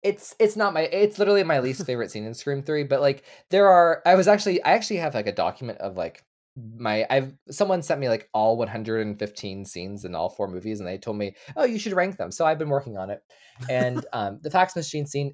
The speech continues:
Speaker 1: is the least, is the, is by far the worst of the third movie.
Speaker 2: <laughs>
Speaker 1: Um, but still, I think there are, like, it doesn't even make the top five worst out of the series, 'cause, like, I think all four of my top, my bottom five come from the fourth movie. So, um,
Speaker 2: Mm.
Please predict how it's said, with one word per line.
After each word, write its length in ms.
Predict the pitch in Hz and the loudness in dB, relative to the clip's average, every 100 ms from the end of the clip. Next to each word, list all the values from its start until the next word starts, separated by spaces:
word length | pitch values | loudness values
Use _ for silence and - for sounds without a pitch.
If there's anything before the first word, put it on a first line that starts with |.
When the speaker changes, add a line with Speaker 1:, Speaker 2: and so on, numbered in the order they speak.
| - | -4
Speaker 1:
is 280 | 131 160 - | -2 -2 2
the 120 | 175 | 2
least, 440 | 127 127 139 - 151 | 4 -2 -6 -6 -2
is 180 | 143 | 0
the, 100 | 143 | 0
is 280 | 165 165 143 | 0 0 0
by 180 | 123 131 | 2 2
far 200 | 120 113 | 2 0
the 80 | 113 | 0
worst 320 | 95 98 - | -2 -2 -4
of 140 | 101 - | -10 -12
the 80 | _ | _
third 300 | - 95 95 | -6 -6 -6
movie. 320 | 90 85 175 - | -10 -6 -6 -4
Speaker 2:
<laughs> 280 | 165 - 98 | -8 -8 -8
Speaker 1:
Um, 280 | 98 87 90 | -8 -10 -2
but 180 | 123 - | -2 -2
still, 320 | - 131 113 | 0 2 4
I 100 | 110 | 2
think 220 | 131 131 | -2 -4
there 140 | 120 107 | -2 0
are, 80 | |
like, 280 | 104 98 92 170 | 0 -2 -2 0
it 80 | |
doesn't 220 | 156 180 170 | 4 4 2
even 120 | 151 | 0
make 140 | 127 | -2
the 80 | 117 | -2
top 240 | - 107 | -2 -2
five 380 | - 87 92 104 | 0 -2 0 -2
worst 340 | 110 107 120 110 | 0 -2 -2 -6
out 60 | |
of 80 | 101 | -6
the 80 | 95 | -6
series, 400 | - 98 110 110 | -8 -6 -6 -6
'cause, 100 | 101 | -6
like, 120 | 87 | -6
I 40 | |
think 140 | 95 98 | -6 -4
all 180 | 90 95 | -2 -2
four 500 | - 98 95 95 - | -4 -4 -2 -2 -6
of 80 | 110 | -8
my 160 | 101 95 | -6 -6
top, 320 | - 95 - - | -4 -4 -6 -10
my 220 | 113 110 | -2 0
bottom 340 | 104 101 131 | 2 2 0
five 400 | 143 160 165 - | -2 -4 -4 -8
come 160 | - 120 | -10 -10
from 200 | 117 107 | -10 -12
the 80 | - | -8
fourth 240 | 87 85 | -8 -8
movie. 240 | 71 - 73 | -12 -16 -12
So, 260 | - 82 - _ _ _ | -8 -8 -10 _ _ _
um, 220 | 92 85 | -6 -6
Speaker 2:
Mm. 140 | 107 | -8